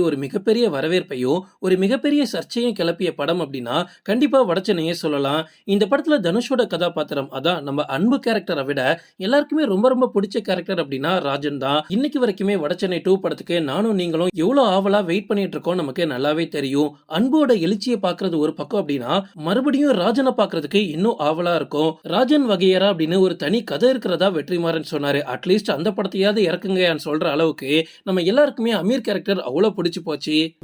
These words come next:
விக்ரம் படத்தோட கடைசியில சூர்யா வந்ததுக்கு அப்புறமா எல்லாரும் எப்படி விக்ரம மறந்துக்கிட்டு ரோலக்ஸை ஞாபகம் வச்சிருந்தாங்களோ அதே மாதிரி வடசென்னை படத்துல அமீர் கேரக்டர் வந்ததுக்கு அப்புறமா எல்லாருமே அன்புவை மறந்துக்கிட்டு ராஜனை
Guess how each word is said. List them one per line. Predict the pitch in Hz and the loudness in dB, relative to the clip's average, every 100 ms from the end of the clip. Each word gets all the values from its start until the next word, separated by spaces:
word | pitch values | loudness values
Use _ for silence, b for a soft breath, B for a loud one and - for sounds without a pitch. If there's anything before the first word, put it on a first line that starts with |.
| 147 | -2
விக்ரம் | 160 311 311 | 2 2 4
படத்தோட | 269 - 202 165 | 2 4 2 2
கடைசியில | 151 185 196 165 175 - | 0 -2 0 0 0 0
சூர்யா | 220 262 226 | 0 2 2
வந்ததுக்கு | 165 175 175 151 | 2 0 -2 -4
அப்புறமா | 147 139 175 143 | -4 0 0 2
எல்லாரும் | 156 233 262 175 | 2 2 2 0
எப்படி | 233 233 170 | 0 -2 -2
விக்ரம | 165 254 247 208 | 0 2 2 2
மறந்துக்கிட்டு | 180 165 156 185 175 | 0 -2 -2 0 2
ரோலக்ஸை | 160 233 - 196 | 2 2 0 -4
ஞாபகம் | 170 190 190 156 | -2 2 2 2
வச்சிருந்தாங்களோ | 175 147 135 131 135 156 160 - 180 | -2 -4 -2 0 2 2 0 -4 0
அதே | 285 294 | 2 4
மாதிரி | 254 226 214 | 2 2 2
வடசென்னை | 165 220 247 240 196 | 0 0 0 0 0
படத்துல | 175 180 175 | 0 0 0
அமீர் | 156 240 226 | 2 0 0
கேரக்டர் | 214 196 170 143 | -2 -2 -4 -2
வந்ததுக்கு | 165 160 151 | -4 -6 -8
அப்புறமா | 147 131 135 156 151 | -8 -4 -2 0 2
எல்லாருமே | 156 214 220 233 226 147 | 2 2 2 2 2 0
அன்புவை | 196 240 226 175 | 2 4 4 2
மறந்துக்கிட்டு | 165 156 143 180 170 | -2 -4 0 0 2
ராஜனை | 139 180 208 | 2 2 2